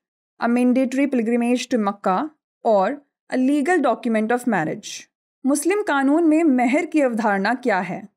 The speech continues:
मुसलमानों द्वारा भुगतान किए जाने वाला एक प्रकार का धार्मिक कर, विवाह के समय पति द्वारा पत्नी को दिया गया एक वित्तीय उपहार या संपत्ति, मक्का की अनिवार्य तीर्थ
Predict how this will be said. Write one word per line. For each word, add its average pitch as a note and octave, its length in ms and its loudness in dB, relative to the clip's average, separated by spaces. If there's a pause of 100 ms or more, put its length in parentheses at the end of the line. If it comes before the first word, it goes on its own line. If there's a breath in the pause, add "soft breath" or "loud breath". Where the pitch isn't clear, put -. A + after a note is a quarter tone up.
(180)
मुसलमानों A#3 580 0
द्वारा A#3 240 2
भुगतान A3+ 440 0
किए A#3 240 -2
जाने A3+ 300 0
वाला G#3+ 200 2
एक A3 120 0
प्रकार G#3 320 0
का G#3 140 0
धार्मिक G3 500 -2
कर, G#3+ 180 -2 (680)
विवाह C#4 320 0
के F#4 160 -2
समय E4 240 0
पति C#4+ 260 0
द्वारा B3 280 2
पत्नी B3+ 360 0
को C#4+ 140 0
दिया A3 260 0
गया G#3+ 220 0
एक A3+ 220 -2
वित्तीय C4 360 0
उपहार A3+ 520 0
या A3 140 0
संपत्ति, G#3 600 -4 (680)
मक्का B3+ 340 0
की C4+ 180 -2
अनिवार्य A3 500 2
तीर्थ A#3+ 300 0